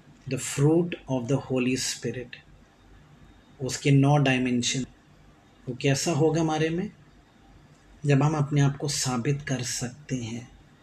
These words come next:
जब हम अपने आप को साबित कर सकते हैं इन बातों के द्वारा। मेरा पूरा विश्वास है, फिर हम बढ़ते चले जा सकते हैं।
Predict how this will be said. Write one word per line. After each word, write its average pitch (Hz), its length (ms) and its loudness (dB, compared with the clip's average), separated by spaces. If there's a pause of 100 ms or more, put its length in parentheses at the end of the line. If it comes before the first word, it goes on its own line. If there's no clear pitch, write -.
(640)
जब 123 200 0
हम 151 260 2
अपने 160 260 0
आप 143 140 2
को 143 120 -2
साबित 139 520 0
कर 131 120 0
सकते 131 400 -2
हैं 143 120 -4
इन 147 440 2 (240)
बातों 120 400 -2
के 120 180 -6
द्वारा। 113 500 -10 (3000)
मेरा 123 160 -2
पूरा 135 320 2
विश्वास 139 580 2
है, 175 200 -4 (280)
फिर 131 140 -2
हम 135 140 4
बढ़ते 120 380 -4
चले 113 280 -4
जा 110 180 -8
सकते - 400 -12
हैं। 117 200 -18